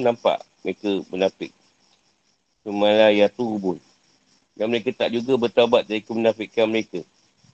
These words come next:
Walahum yazakkarun. Tidak pula mengambil pelajaran.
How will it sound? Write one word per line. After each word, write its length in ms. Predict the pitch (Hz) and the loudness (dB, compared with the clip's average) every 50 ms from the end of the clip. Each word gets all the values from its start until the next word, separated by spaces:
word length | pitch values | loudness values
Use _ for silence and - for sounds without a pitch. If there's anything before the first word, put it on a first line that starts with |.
| _ _ - | _ _ -2
Walahum 480 | 95 101 110 113 113 123 113 113 113 | 0 2 2 2 2 2 0 0 0
yazakkarun. 880 | 107 110 110 110 104 101 110 104 - - - - 113 113 110 113 98 87 - _ _ _ _ _ _ _ _ _ _ - | 0 0 0 0 0 0 -2 -2 -2 -4 -2 2 2 4 4 2 0 -2 -4 _ _ _ _ _ _ _ _ _ _ -12
Tidak 200 | 98 90 101 82 - - | -6 -2 -2 -2 -2 -2
pula 240 | 110 120 120 113 | 0 2 2 2
mengambil 320 | 113 113 110 113 113 110 104 | 2 2 0 0 -2 -4 -2
pelajaran. 480 | - 113 110 113 117 117 113 98 80 | 0 0 2 2 2 2 2 2 0